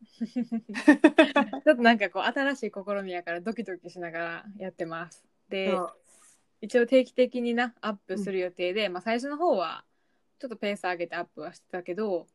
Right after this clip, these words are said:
Speaker 2: うん。
Speaker 1: まあ、決まったリズムでというか、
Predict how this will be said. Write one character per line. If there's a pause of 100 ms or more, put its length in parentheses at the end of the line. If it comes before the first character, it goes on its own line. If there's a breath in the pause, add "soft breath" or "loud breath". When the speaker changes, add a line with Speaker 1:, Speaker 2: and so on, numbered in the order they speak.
(200)
Speaker 2:
う
ん。 (640)
Speaker 1:
ま
あ、 (920)
決
ま
っ (180)
た (680)
リ
ズ
ム
で
と
い
う
か、